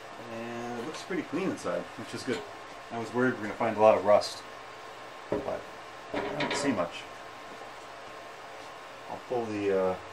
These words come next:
camera over so we can take a closer look. Oh, that's interesting. Hold on, I gotta bring the camera over. So, before I get into what I saw, the, the first observation I have is that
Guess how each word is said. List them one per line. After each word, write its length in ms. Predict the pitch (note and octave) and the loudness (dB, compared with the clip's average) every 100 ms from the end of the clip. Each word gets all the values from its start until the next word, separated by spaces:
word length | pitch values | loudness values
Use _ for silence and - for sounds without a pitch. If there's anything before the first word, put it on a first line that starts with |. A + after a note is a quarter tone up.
| - - | -12 -8
camera 240 | A2+ G#2 F#2+ | -4 0 0
over 180 | F#2 | -2
so 140 | F2+ G2+ | -4 -6
we 60 | |
can 120 | G2 F#2 | -6 -6
take 200 | G#2+ F#2+ | -6 -4
a 280 | F2 E2+ - | -6 -6 -2
closer 260 | G2+ - | 0 0
look. 100 | G2 F#2+ G2+ - | -4 -6 -6 0
Oh, 220 | B2 G2 - - - - - - - - - - - - - | 2 2 -4 -12 -12 -12 -12 -12 -12 -12 -12 -14 -14 -6 0
that's 220 | A#2 G#2 | 0 0
interesting. 420 | F#2+ G2 - G#2 - - - - - - - - - - - - - - - - - - - - - - D#2+ D2 - - - - - - - - - - - - | -6 -6 -8 -8 -10 -14 -14 -14 -14 -14 -14 -14 -14 -12 -12 -12 -14 -14 -14 -12 -12 -12 -12 -12 -12 -12 -12 -12 -12 -12 -12 -12 -12 -12 -12 -12 -12 -12 -10 -4
Hold 140 | A#2+ | 0
on, 120 | G2 F2+ - | 2 0 2
I 80 | |
gotta 140 | G2+ G#2 | 4 4
bring 120 | G#2 | 2
the 60 | F#2 | -2
camera 240 | G2+ G2 | -2 -2
over. 160 | F2+ F2 - - - - - - - - - - - - | -2 -6 -10 -12 -12 -12 -14 -14 -12 -14 -14 -18 -18 2
So, 280 | C#3 B2 - - - - - | 6 6 2 -12 -20 -20 -4
before 320 | A#2+ D3+ C#3 | 4 12 12
I 40 | B2+ | 12
get 100 | A#2+ | 10
into 220 | A2+ A2 | 8 10
what 100 | G#2 | 10
I 60 | |
saw, 320 | G2 G2+ F2+ F2+ | 10 10 10 8
the, 160 | A2 G#2 | 8 8
the 120 | - | 8
first 240 | - B2+ B2 | 10 10 12
observation 460 | G#2+ G2+ G#2+ - | 10 10 6 6
I 60 | F#2+ | 8
have 240 | G2 F#2 | 8 8
is 160 | F#2 E2+ | 2 4
that 220 | F2+ F2+ | 6 6